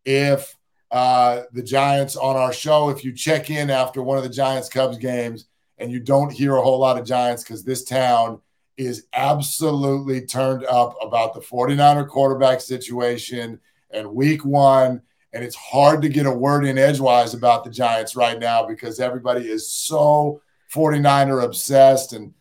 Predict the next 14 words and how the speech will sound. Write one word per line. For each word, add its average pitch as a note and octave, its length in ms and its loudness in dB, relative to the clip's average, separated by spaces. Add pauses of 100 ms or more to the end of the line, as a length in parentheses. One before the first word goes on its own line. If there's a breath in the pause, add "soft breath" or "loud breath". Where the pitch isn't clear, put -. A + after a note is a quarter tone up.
(240)
their A2 80 -4
eyes C3+ 300 0
are C#3 60 -6
gonna C#3 140 -4
be C3+ 120 -4
on B2+ 200 -2
Justin C#3 420 -4
Fields D#3+ 560 2
because B2 440 -8
with A#2 240 -14
Trey D3+ 260 -2
Lance D#3+ 500 0
being C3+ 380 -6
traded, E3 640 0